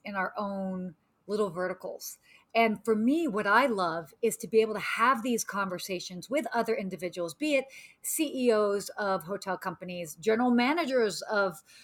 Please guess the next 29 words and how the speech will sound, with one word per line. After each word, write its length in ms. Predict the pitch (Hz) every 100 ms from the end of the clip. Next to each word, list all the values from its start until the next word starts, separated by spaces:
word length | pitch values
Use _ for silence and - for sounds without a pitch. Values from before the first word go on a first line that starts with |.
| - -
of 360 | 220 220 185
different 580 | 196 233 240 220 214 - - 208 -
businesses, 880 | 254 269 254 254 - 220 180 170 - _ - _ _ 180
understanding 560 | 285 339 392 415 370 262
different 300 | 277 269 247
aspects, 560 | 220 247 - 262 262 -
again, 400 | - 196 247 233 214
of 220 | 214 180
the 120 | 214 -
entire 360 | 214 208 214 190
travel 340 | - 208 185
space, 460 | 175 - 202 269 - _ _ -
and 120 | 214
then 160 | 233 214
learning 460 | 196 208 220 208
from 240 | 185 170 170
it, 140 | - _ _
seeing 320 | - 311 427 440
what 160 | 370
they're 200 | 240 233
doing, 600 | 254 208 185 170 170 214 - _ _ _ -
and 720 | 220 214 208 202 202 190 175 415 -
maybe 460 | 220 233 277 311 285
how 220 | 226 262
they 120 | 240
might 160 | 233 226
be 80 |
pushing 360 | 220 226 220 226
the 100 | 202